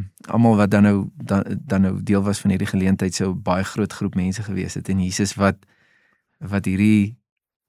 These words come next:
skynbaar onoorkombare probleem,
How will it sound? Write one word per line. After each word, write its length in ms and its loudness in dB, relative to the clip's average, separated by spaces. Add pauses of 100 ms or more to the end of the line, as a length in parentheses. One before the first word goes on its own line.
(260)
skynbaar 680 2
onoorkombare 1000 4
probleem, 720 2